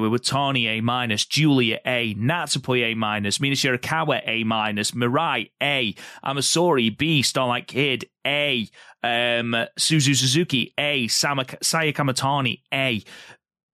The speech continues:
They just didn't miss in this tournament.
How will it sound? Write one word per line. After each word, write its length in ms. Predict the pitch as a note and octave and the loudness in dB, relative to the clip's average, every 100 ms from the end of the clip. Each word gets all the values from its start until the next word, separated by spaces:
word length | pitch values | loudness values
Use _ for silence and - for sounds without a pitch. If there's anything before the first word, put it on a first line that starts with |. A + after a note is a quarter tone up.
| _ - | _ 0
They 160 | G3 | 2
just 320 | F#3 G#3 - | 4 2 -2
didn't 420 | - G3+ F3 C#3 F#2+ | 0 2 4 2 0
miss 600 | G2+ C#3 F#3+ - - - - - _ | -2 0 0 0 0 -2 -8 -20 _
in 160 | C#3+ C#3 | -4 0
this 220 | C3+ - | 0 0
tournament. 580 | B2 D3 D3 A2+ G2 | 0 2 2 0 -2